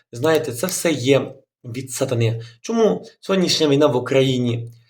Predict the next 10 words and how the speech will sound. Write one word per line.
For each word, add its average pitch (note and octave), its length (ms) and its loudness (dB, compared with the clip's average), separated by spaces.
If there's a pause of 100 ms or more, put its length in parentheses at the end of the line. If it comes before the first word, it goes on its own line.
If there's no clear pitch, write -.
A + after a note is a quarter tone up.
(160)
Також, E3 500 0
е, C3+ 220 6
вона A#2+ 400 2
показує, B2 880 0
як F3+ 180 0
Слово C3+ 340 2
Боже, A#2+ 560 0 (300)
це C3+ 120 -4
є D#3 80 0
істина, A#2 640 -4